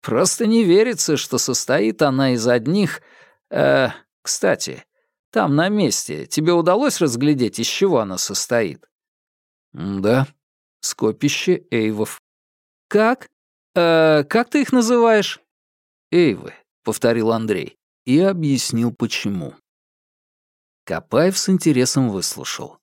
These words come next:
Было видно, что рассказ произвёл на него впечатление. Он спросил: «Марту рассказывал? Что он об этом думает?»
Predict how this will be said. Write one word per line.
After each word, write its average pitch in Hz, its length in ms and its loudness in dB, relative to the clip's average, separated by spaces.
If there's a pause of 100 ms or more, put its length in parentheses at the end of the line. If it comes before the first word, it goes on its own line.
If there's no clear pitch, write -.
Было 131 300 2
видно, 135 320 2
что - 220 0
рассказ 123 460 0
произвёл 139 680 0
на 117 120 -2
него 110 320 -2
впечатление. 90 840 -6 (480)
Он 110 160 -2
спросил: - 640 -2 (760)
«Марту 131 520 0
рассказывал? 139 720 -2 (360)
Что - 280 0
он 143 100 0
об 117 140 -2
этом 113 300 -2
думает?» 117 480 -2